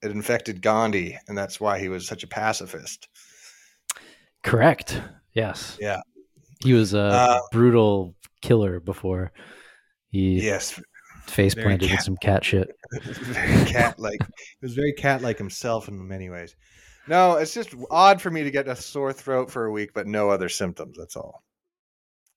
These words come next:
Speaker 1: Um,
Speaker 2: Hmm.
Speaker 1: so I'm thinking it's something that got into my throat directly and hasn't had to work its way through my system to get there. I don't know. Doctors are, you know, you know, they're all quacks. So I try and
Speaker 2: Yeah.
Speaker 1: figure out my own diagnoses now.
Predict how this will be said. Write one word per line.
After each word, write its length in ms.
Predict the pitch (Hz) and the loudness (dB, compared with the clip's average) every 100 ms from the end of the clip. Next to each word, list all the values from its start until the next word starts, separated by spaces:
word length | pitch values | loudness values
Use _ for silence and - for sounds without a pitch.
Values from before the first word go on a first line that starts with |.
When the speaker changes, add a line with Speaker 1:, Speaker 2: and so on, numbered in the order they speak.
| _ _ _ - | _ _ _ -8
Speaker 1:
Um, 80 | - | 6
Speaker 2:
Hmm. 440 | 117 107 95 90 | 8 8 6 0
Speaker 1:
so 160 | 82 107 | -2 -4
I'm 120 | 92 - | -4 -8
thinking 220 | 117 104 | -6 -4
it's 160 | 92 - | -6 -6
something 320 | 107 90 92 | -6 -6 -10
that 260 | 90 90 82 | -10 -12 -4
got 280 | 101 101 | -2 0
into 260 | 101 101 92 | 0 -2 -4
my 160 | 92 92 | -6 -8
throat 300 | - 101 90 | -8 -10 -10
directly 600 | 90 92 107 - 104 101 | -14 -4 -4 -4 -14 -14
and 80 | 95 | -10
hasn't 340 | 101 101 92 | -10 -10 -10
had 140 | 101 95 | -8 -8
to 60 | 92 | -4
work 260 | 95 95 | -4 -4
its 160 | 90 - | -8 -2
way 200 | 101 92 | -2 0
through 200 | - 95 | -4 -8
my 180 | 82 80 _ _ - - - _ _ | -8 -12 _ _ -20 -20 -20 _ _
system 600 | - - 123 - 113 101 | -6 0 0 0 -2 -4
to 80 | 98 | -6
get 320 | 92 110 110 | -2 -2 0
there. 240 | 104 101 - | -4 -4 0
I 80 | 156 | 0
don't 160 | 110 92 | 0 -4
know. 240 | 87 90 - | -10 -10 -2
Doctors 440 | 170 180 - 131 | 0 0 -2 -2
are, 180 | 143 85 | -2 -6
you 140 | 147 151 | -6 -6
know, 120 | 87 87 - _ _ - | -4 -8 -10 _ _ -8
you 140 | 123 | -8
know, 80 | - _ _ - 208 | -8 _ _ -20 -12
they're 140 | - 165 | 0 2
all 120 | 107 | 2
quacks. 580 | - 101 - - - - | 0 -2 -2 -8 -12 -8
So 160 | - 98 | -2 -2
I 80 | |
try 160 | 104 120 | 2 0
and 100 | 98 | 2
Speaker 2:
Yeah. 60 | 98 | 0
Speaker 1:
figure 220 | 90 87 | 0 -2
out 100 | 87 | -2
my 140 | 90 | -4
own 180 | 90 92 | -2 -2
diagnoses 840 | 90 87 85 90 85 85 80 90 90 | 0 -2 -2 -6 -8 -8 -10 -12 -10
now. 260 | 87 87 | -8 -8